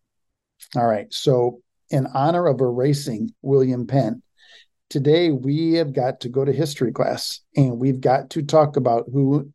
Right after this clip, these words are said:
indeed William Penn was. What did he stand for? And, uh, y-, y-, you know, because it, once we realize what he stood for,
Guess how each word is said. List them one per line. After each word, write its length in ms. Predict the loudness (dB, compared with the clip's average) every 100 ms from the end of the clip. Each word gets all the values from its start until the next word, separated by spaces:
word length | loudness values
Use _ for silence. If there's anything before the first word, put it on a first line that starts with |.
| _
indeed 460 | -4 -2 0 0 -2
William 400 | -2 -2 -2 0
Penn 240 | 0 0
was. 380 | 0 -6 -10 -14 _ _ _ _ _ _ _
What 140 | -2 -2
did 100 | 0
he 100 | -4
stand 420 | -2 0 2 0
for? 380 | -4 -4 -6 -12 _ _ _ _ _ _ _ _ _ _ _ _ _ _
And, 440 | -2 2 2 0 -6 -18 _
uh, 300 | -4 -4 -6 -14 _
y-, 140 | 4 4 2
y-, 220 | -6 -8 -2
you 160 | 0
know, 280 | 2 0 -4 _ _ _ _ _ -4 -2
because 300 | -4 0 2
it, 80 | 2
once 260 | 0 0 0
we 100 | 0
realize 480 | 2 2 2 0
what 140 | -2 -2
he 120 | -2
stood 340 | -4 -2 -2
for, 380 | 0 0 0 -2